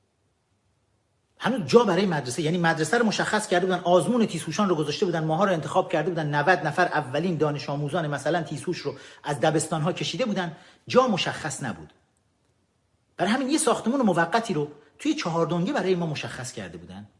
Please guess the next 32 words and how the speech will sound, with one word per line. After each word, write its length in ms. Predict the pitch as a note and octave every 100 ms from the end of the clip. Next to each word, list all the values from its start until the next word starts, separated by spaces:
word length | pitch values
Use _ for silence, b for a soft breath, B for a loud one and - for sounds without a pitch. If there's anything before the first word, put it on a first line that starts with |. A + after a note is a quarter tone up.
| _ _ _ _ _ _ _ _ _ _ _ _ _ _ _ b b -
که 360 | - D#3+ - - _ _ _ _ _ _ _ _ _
اونجا 460 | - G#3+ G#3 C#4 D4
این 140 | C#4
فرصت 480 | - F#3+ - A#3 A3+
برای 160 | E3 F#3
من 120 | F#3
فراهم 340 | D3+ C3+ D3
شد. 280 | D3+ C3+ A#2+
با 100 | B2+
بچه‌های 440 | C3 B2+ D3 F#3 E3+
خانیاباد، 600 | B2+ A#2 G#2 A#2 G2+ -
با 80 |
بچه‌های 400 | G#2+ G2+ - D3+
نازیاباد، 600 | A#2+ G2+ - F#2 B2+ G#2+
بچه‌های 400 | - - - D3
اسلام 300 | B2 - F3+
شهر، 220 | - B2+ -
بچه‌های 400 | F#2 - D3 D3
چهاردونگه، 400 | - F2 F2+ A#2
خیلی 320 | F3+ G3+ D3+
از 80 | A#2+
این 80 |
بچه‌ها 460 | D#3 - G#2+ D3 D#3+ b b b _ _
هم 220 | - A#2
مدرسه‌ای 640 | G#2 G2+ G2+ G2+ - G#2+ E3+
شدن 300 | - - b b -
توی 160 | G#3
مدرسهٔ 380 | E3 - - -
تیزهوشان 440 | B2+ G#2 - - A2
با 100 | F3
نخبه 400 | G3+ - - G#3+
هاشون 460 | B3+ A3+ A2 E2+